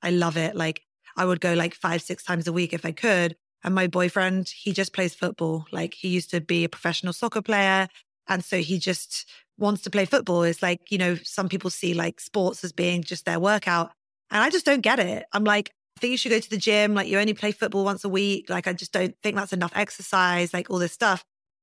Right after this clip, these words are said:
And then I just realized, like, a month or two ago, no, I need to just acknowledge that this is my view and this is his view around, like, an interest that we both have. And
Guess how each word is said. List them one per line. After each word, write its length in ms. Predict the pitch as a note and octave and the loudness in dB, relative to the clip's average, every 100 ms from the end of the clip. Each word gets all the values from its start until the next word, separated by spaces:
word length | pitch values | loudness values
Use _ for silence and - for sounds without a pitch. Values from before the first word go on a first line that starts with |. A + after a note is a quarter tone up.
| _ - | _ 4
And 400 | G3+ G3 G3 G3 | 6 6 4 2
then 140 | G3+ | 2
I 80 | G#3 | 2
just 200 | G3+ - | 0 2
realized, 440 | G3+ F#3 F3 E3+ | 4 4 2 0
like, 120 | E3+ | -2
a 40 | F#3 | 0
month 260 | F#3 F#3+ | -2 -2
or 60 | F#3 | -6
two 200 | - F3 | -2 -2
ago, 420 | E3+ E3+ E3 E3 - | 0 0 0 -2 -4
no, 400 | - G#3+ A3+ E3 D#3 _ _ _ _ | -2 2 4 2 -2 _ _ _ _
I 120 | F#3+ F#3+ | 0 2
need 200 | F#3+ F#3+ | 2 -2
to 120 | F#3 | -4
just 240 | F#3+ F3+ | -4 -2
acknowledge 460 | C#3+ G3 F#3 F3+ E3+ | -4 -2 0 0 0
that 160 | F3+ F#3+ | -2 -2
this 180 | F3+ | -2
is 120 | F#3+ E3 | -2 0
my 520 | F3 E3+ E3+ E3+ - _ | 2 2 2 0 -4 _
view 380 | F#3+ F3 F#3+ B3+ | -2 2 4 4
and 120 | F#3+ | 2
this 160 | F3+ F#3+ | 0 -4
is 100 | - | -4
his 200 | F3+ E3 | -6 -4
view 380 | F3 E3+ G#3 - | -2 2 2 2
around, 340 | F3 E3 E3 | 0 0 -2
like, 220 | E3 E3+ - | -2 -4 -6
an 100 | F3+ | -4
interest 460 | E3+ - F3 - | -4 -2 -4 -4
that 100 | - | -4
we 100 | F3+ | -2
both 200 | F3 F3 | 0 -2
have. 380 | - E3+ F3 F#3 | 0 2 2 2
And 160 | E3+ | -2